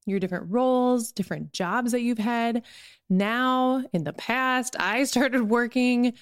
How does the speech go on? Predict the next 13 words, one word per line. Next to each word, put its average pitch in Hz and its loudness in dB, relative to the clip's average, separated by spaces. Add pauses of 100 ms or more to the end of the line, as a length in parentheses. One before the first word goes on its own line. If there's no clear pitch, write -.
(160)
very 247 2
young, 196 0 (260)
and 190 2
I 190 0
worked 196 0
in 202 4
a 180 2
lot 165 0
of 160 -4
retail. 254 2
I 190 0
worked 185 2
in 185 2